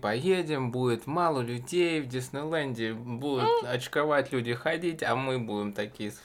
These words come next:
Speaker 1: на горочке, э, без очереди стоять.
Speaker 2: Была мечта, да.
Speaker 1: Да, ну, то есть мы хотели... э, э, н-, не то что рискнуть, но мы думали, что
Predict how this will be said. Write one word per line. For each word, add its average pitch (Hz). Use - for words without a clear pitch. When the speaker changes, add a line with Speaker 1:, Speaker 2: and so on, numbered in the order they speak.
Speaker 1:
на 107
горочке, 110
э, 98
без 107
очереди 139
стоять. 117
Speaker 2:
Была 233
мечта, 226
да. 233
Speaker 1:
Да, 110
ну, 147
то 151
есть 127
мы 170
хотели... 147
э, 104
э, 120
н-, 117
не 120
то 135
что 123
рискнуть, 117
но 120
мы 120
думали, 147
что 117